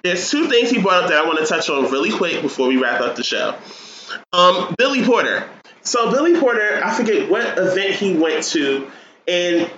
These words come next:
he just, of all the looks he's been serving, this one was a miss for me. When I say a mess, a miss, it was a mess. It was just horrible. Like, he had on this afro, this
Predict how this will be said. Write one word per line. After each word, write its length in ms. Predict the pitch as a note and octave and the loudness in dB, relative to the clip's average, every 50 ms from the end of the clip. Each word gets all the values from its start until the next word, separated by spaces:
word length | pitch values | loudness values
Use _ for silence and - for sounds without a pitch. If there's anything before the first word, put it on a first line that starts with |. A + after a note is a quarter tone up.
| - - - - _ _ _ - | -20 -20 -20 -20 _ _ _ -8
he 360 | F3+ F3 F#3 C4+ D#4 D#4+ - | -6 -4 -2 0 0 0 0
just, 480 | - C#4 C#4+ C4 A#3 - - - - F#3+ | 0 -2 -2 -2 -2 -4 -6 -8 -6 -4
of 240 | G3 F#3+ F#3 G3 | -2 -2 -2 0
all 320 | - A3 C4 C#4 C#4+ B3 A#3 | 0 0 2 2 2 2 2
the 60 | G3+ F3+ | 2 4
looks 320 | F3 F#3 G3 G3 G3 - G#3+ | 2 2 2 0 -2 -2 -2
he's 180 | G#3 F#3 - | -4 -2 -2
been 100 | F3 D#3+ D#3 | -2 -2 -2
serving, 800 | - - D3 C#3 C#3+ D#3 D#3+ F3+ F#3 G3 G3 A3 - - - - - - - - _ _ _ _ _ _ _ _ _ _ _ - - | -2 -2 -2 0 0 0 0 0 0 0 0 2 0 0 -4 -6 -16 -20 -20 -20 _ _ _ _ _ _ _ _ _ _ _ -8 -4
this 260 | G#3 C#4+ E4+ D#4+ - | -2 -2 -2 0 0
one 220 | B3+ A#3 G#3+ F#3+ F#3+ | 0 0 2 2 2
was 200 | F#3 F3+ F3+ F3+ | 2 0 0 -2
a 200 | - E3 D#3+ D#3 | -2 0 0 2
miss 640 | D3 D3 D3+ D3+ D3+ D3+ - - - - - - - | 2 2 2 2 0 -2 -4 -4 -4 -6 -6 -6 -4
for 120 | C3+ B2 | -2 -2
me. 200 | A2+ A2+ - - - - - _ _ _ _ _ _ _ _ _ _ _ _ _ _ _ _ _ _ _ _ _ _ _ _ _ _ | -2 -2 -4 -6 -14 -20 -20 _ _ _ _ _ _ _ _ _ _ _ _ _ _ _ _ _ _ _ _ _ _ _ _ _ _
When 120 | - D#3+ G#3 | -4 -2 -2
I 80 | C4+ | -2
say 280 | C4 B3+ A3+ G3 E3+ D#3+ | -2 -2 0 0 0 2
a 40 | D3+ | 2
mess, 360 | C#3 - B2+ A2+ - - - | 0 0 -2 -4 -6 -4 -4
a 120 | E3 E3 | -2 -2
miss, 560 | E3 E3 D#3+ E3 E3+ F#3+ A3+ A3+ - - - | 0 0 0 2 2 0 0 -2 -4 -6 -4
it 160 | E3+ F3 D#3+ D#3 | -2 0 0 0
was 120 | D#3+ D3+ | 0 0
a 100 | D#3 C#3+ | 0 0
mess. 520 | C#3+ C#3 A#2+ G#2 F2+ - - - - - - | 2 0 0 -2 -2 -4 -4 -6 -6 -2 0
It 120 | E3+ D#3+ E3 | 0 2 2
was 200 | E3+ D#3+ - D3 | 2 0 0 -2
just 180 | D3+ D3+ - | -4 -4 -4
horrible. 640 | - - D3 C3+ C3 B2 A#2+ A#2 A#2+ - - - - - - - - - E3+ | -2 -2 0 0 2 0 0 2 2 0 0 -2 -4 -12 -18 -18 -12 -6 -4
Like, 140 | E3+ E3+ | -2 -2
he 160 | E3+ A#3 A#3 A3+ | 0 0 0 2
had 180 | A3+ A3 G#3 | 2 2 2
on 120 | G3+ G3 F#3 | 2 2 0
this 200 | F3+ F3 - - - | -2 -2 -4 -4 -2
afro, 720 | D#3 D3 D#3 D#3 D3+ - D#3 D3 C#3+ C#3+ C#3 C#3 C3 B2 | 0 0 0 0 0 -2 -2 0 0 0 2 2 2 2
this 80 | A#2 | 4